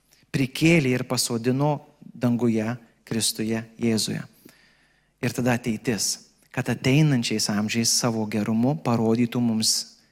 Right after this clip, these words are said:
beribius savo malonės turtus Kristuje Jėzuje. Ir noriu dar, dar skaityti toliau, šiek tiek dar porą eilučių. Am, „Juk jūs esate išgelbėti malone per tikėjimą. Tai ne iš jūsų,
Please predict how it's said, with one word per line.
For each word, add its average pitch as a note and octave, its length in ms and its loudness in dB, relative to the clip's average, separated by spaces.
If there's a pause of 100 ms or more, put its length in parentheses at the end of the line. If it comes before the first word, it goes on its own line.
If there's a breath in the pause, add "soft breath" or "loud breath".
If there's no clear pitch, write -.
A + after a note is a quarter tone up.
(300 soft breath)
beribius C3 800 0
savo B2 320 0
malonės A#2 640 2
turtus A#2 460 -2
Kristuje A2 460 -2
Jėzuje. G#2+ 500 -2 (1800 soft breath)
Ir C3 80 0
noriu C#3+ 240 4
dar, C3+ 200 2
dar C3 120 -2
skaityti C3+ 440 -2
toliau, B2+ 600 2 (220)
šiek - 320 -4
tiek B2 160 0
dar B2+ 240 0
porą A#2 380 -2
eilučių. A#2+ 460 0 (140)
Am, A#2+ 300 -4 (1200)
„Juk C#3+ 300 4
jūs E3+ 320 6
esate C3 360 0
išgelbėti B2 540 0
malone A#2+ 540 2
per A#2 240 -2
tikėjimą. A2 640 -4
Tai B2 160 2
ne B2 160 4
iš G#2+ 240 0
jūsų, D3+ 360 0